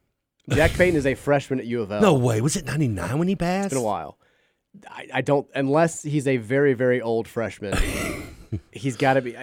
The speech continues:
Speaker 1: He,
Speaker 2: Well,
Speaker 1: there's no
Speaker 2: well,
Speaker 1: way that he's twenty-one years old.
Speaker 2: Well, maybe it's his grandkid. What was Walter's kid's name that played at Miami? Jared? Maybe it's, is it Jared's son?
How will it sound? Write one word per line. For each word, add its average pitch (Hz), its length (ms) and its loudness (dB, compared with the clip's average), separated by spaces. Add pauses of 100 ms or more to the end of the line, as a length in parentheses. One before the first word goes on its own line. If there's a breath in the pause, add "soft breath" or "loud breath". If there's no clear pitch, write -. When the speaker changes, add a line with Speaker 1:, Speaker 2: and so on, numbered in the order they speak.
Speaker 1:
He, 127 160 -2
Speaker 2:
Well, 208 100 8
Speaker 1:
there's 254 160 8
no 160 120 8
Speaker 2:
well, 160 80 8
Speaker 1:
way 151 100 8
that 139 100 4
he's - 160 4
twenty-one 123 400 2
years 110 180 -2
old. 101 120 -2
Speaker 2:
Well, 214 80 6
maybe 254 140 6
it's 202 100 0
his 202 100 0
grandkid. 233 420 4
What 208 140 6
was 214 140 4
Walter's 175 420 2
kid's 147 320 2
name 123 160 2
that 107 100 -4
played 117 200 2
at 92 60 -8
Miami? 90 380 0
Jared? 143 480 2
Maybe 196 220 2
it's, 160 140 -4
is 147 160 2
it 113 80 0
Jared's 127 380 2
son? 262 440 2